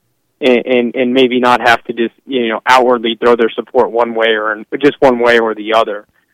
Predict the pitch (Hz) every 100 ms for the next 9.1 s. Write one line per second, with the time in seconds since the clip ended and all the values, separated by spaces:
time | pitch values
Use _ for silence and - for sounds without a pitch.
0 | _ - 151 139 113 143 156 - - -
1 | - 156 156 143 151 127 143 - 190 156
2 | 143 135 120 - 123 131 120 123 113 -
3 | 120 101 - 135 113 113 117 123 120 123
4 | 120 117 113 117 123 - 120 113 113 123
5 | 131 117 120 123 117 117 117 117 123 135
6 | 113 117 113 113 117 - 123 123 - 127
7 | - 117 120 123 - 123 123 135 123 117
8 | 117 120 120 120 120 113 123 127 139 110
9 | 113